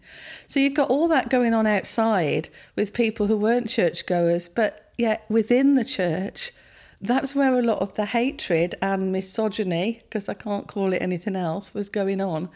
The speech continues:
Um, you know, people, some men would refuse to shake my hand during the peace. And I remember saying, you know,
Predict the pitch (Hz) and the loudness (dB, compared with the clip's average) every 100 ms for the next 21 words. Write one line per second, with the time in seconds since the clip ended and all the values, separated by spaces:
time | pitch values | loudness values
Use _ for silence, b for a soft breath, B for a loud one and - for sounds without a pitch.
0 | B B B B B 196 190 190 190 190 | B B B B B -2 0 0 -2 -4
1 | 190 B B 247 220 190 247 226 - 208 | -8 B B 0 2 2 0 -2 0 2
2 | 196 196 - - _ _ - - - 214 | 2 -2 -8 -20 _ _ -12 -8 -2 2
3 | 214 202 202 247 262 214 196 190 208 208 | 2 2 2 2 0 0 -2 0 -2 2
4 | 196 190 185 - 190 185 190 180 185 196 | 0 0 -4 -2 -2 -2 -2 -2 -2 0
5 | 226 226 208 190 185 - 190 254 - - | 0 2 0 0 -4 -4 -4 -4 -8 -10
6 | b b b b b 240 247 240 240 240 | b b b b b 0 2 2 2 2
7 | 233 233 - 233 240 202 202 247 226 226 | 2 0 2 2 2 0 0 0 2 0